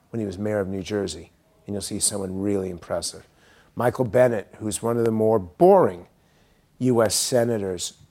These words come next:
so filled with substance and so empathetic to the people that he serves, particularly as a former edu-, ed-, education czar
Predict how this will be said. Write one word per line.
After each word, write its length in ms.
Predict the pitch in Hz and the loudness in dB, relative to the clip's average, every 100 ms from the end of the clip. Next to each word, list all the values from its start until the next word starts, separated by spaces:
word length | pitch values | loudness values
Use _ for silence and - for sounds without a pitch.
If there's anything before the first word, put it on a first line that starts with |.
| _ | _
so 520 | - - - 135 190 | -6 -4 0 2 0
filled 320 | - 147 143 | 0 2 2
with 120 | 117 | 2
substance 760 | - - 104 - - 85 - - _ _ _ _ _ | -4 -4 -4 -4 -10 -14 -12 -12 _ _ _ _ _
and 220 | 110 107 | -8 -6
so 580 | - - 120 127 160 - - | -4 -2 2 4 4 -2 -8
empathetic 840 | 117 120 107 - 131 117 95 - - _ _ _ _ | -6 -6 -8 -6 0 2 0 -8 -20 _ _ _ _
to 100 | 113 | -8
the 80 | 104 | -6
people 300 | 107 107 107 | -6 -4 -2
that 140 | 101 | -2
he 80 | 98 | -2
serves, 420 | 90 110 101 90 | -4 -2 -2 -4
particularly 540 | - 98 131 117 113 104 | -8 -8 -6 -2 0 0
as 160 | 90 | -2
a 80 | 98 | -8
former 560 | - 113 107 104 98 82 _ _ _ _ - | -4 0 0 0 -4 -6 _ _ _ _ -2
edu-, 240 | 120 117 - | 0 0 -2
ed-, 220 | 120 120 - _ _ | -2 -2 -4 _ _
education 800 | 117 110 110 - 117 113 - 104 | -2 -2 -4 -6 -4 -2 -4 -8
czar 480 | 90 107 104 92 90 | -2 4 4 4 -2